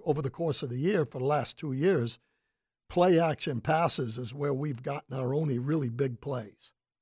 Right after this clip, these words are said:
You know, we haven't been that team that's gonna line up and throw a takeoff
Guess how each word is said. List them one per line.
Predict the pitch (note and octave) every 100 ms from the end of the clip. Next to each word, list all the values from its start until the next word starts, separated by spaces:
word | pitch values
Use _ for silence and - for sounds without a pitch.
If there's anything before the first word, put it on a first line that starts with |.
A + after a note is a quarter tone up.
| _ _ -
You | B2+
know, | B2+
we | A#2+ D#3+ F#3+
haven't | E3 C#3+ D#3 - D3 - - C3+
been | D#3+ F#3+ D3 B2 _ _ _ -
that | D3+ -
team | - E3
that's | C#3+ -
gonna | D#3+ C#3
line | C3+ D#3 E3+ D3+
up | D3 -
and | - B2
throw | F3+ D#3+ D3+
a |
takeoff | - E3 D#3 C#3 B2 A2+